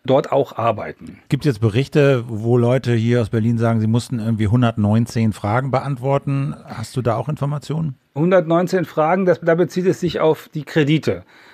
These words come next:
Speaker 1: Das sind nicht die, äh, direkten, äh, Zuschussgeschichten. Da sind keine hundertneunzehn Fragen drin. Das geht deutlich schlanker. Die, äh, Brandenburger haben diese Zuschussgeschichte auf vier Seiten hinbekommen. Und, äh, die zentrale Frage ist eigentlich,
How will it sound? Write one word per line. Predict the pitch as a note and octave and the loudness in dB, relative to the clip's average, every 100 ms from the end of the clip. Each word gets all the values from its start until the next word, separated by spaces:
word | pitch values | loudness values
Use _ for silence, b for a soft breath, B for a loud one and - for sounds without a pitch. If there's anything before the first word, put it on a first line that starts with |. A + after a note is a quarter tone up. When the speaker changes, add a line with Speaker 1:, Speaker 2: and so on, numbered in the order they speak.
| B | B
Speaker 1:
Das | C#3+ B2 | -6 -2
sind | E3 E3 | -2 0
nicht | E3+ - F3 | -2 -2 0
die, | E3 | 2
äh, | E3+ D3 C#3 | 4 4 4
direkten, | C3+ C#3+ - D3+ C#3+ | 2 2 0 -2 -2
äh, | D3+ B2 | 0 -2
Zuschussgeschichten. | A#2+ D#3+ C#3+ A#2+ - - B2 - A2+ B2+ | 0 -2 0 -2 -4 -10 -10 -8 -10 -8
Da | A#2 | -6
sind | C3 C#3+ | -4 -2
keine | C#3 B2 | 0 0
hundertneunzehn | B2 A#2 A#2 A#2 C#3 A#2 | 0 -2 -4 -8 -6 -8
Fragen | - A2+ A#2+ C#3 | -8 -8 -4 -2
drin. | C3+ D3+ F3+ E3+ B B B | 0 2 2 -2 B B B
Das | D3 C3+ | -2 -2
geht | - C#3+ B2+ | 0 -2 2
deutlich | C#3+ D#3+ C#3+ - | 2 2 -2 -4
schlanker. | D3+ C3 F3 F#3+ F#3 - B B - | -2 0 0 2 0 -2 B B -8
Die, | C#3 C3+ - | -6 -4 0
äh, | D3 | 0
Brandenburger | C3+ B2 F3 F3+ F#3 D3+ D3+ D#3+ C3+ | 2 0 0 0 -2 2 2 2 2
haben | C3+ D#3 C#3+ | 2 0 0
diese | C3 B2+ | 0 -2
Zuschussgeschichte | - E3+ E3+ D#3+ - C#3+ D#3+ D#3 - D3 - | -2 -4 -2 -2 -2 -4 -4 -4 -2 0 2
auf | C3+ - | 0 -2
vier | - D#3+ C#3+ | -2 0 2
Seiten | C3 C#3 D#3 C#3+ | 2 0 0 -2
hinbekommen. | D#3+ D3+ - D3+ | -2 -2 -2 -2
Und, | C#3 - | -2 -6
äh, | - C3+ C3 | -2 -2 -2
die | C3 | 0
zentrale | D#3+ C3+ C3 D#3 F3 | 0 0 0 2 2
Frage | - D3+ D#3+ E3 | 2 2 4 2
ist | E3+ E3+ - | 0 -4 -4
eigentlich, | - C#3+ E3 D#3 | -4 -2 0 -2